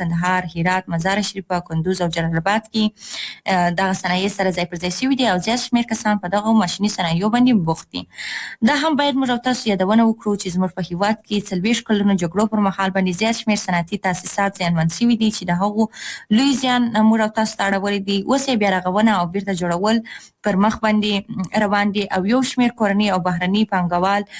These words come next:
د نویو صنایعو مؤسساتو په جوړولو باندې لاس پورې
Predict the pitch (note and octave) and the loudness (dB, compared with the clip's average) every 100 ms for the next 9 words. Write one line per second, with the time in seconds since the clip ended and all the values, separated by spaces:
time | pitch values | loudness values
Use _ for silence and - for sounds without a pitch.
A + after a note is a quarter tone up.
0 | - - - F#3 G3 B3 C4 B3+ A3+ A3 | -18 -8 -2 2 4 4 2 2 2 4
1 | A3 A3 G#3 F#3+ F3 - - G#3 G#3 G3 | 2 2 2 0 -4 -6 -2 -2 -2 -6
2 | F#3 F3 F3 A3 A3+ G3 F3+ G3 B3 - | -4 -2 0 2 2 2 0 0 -2 -4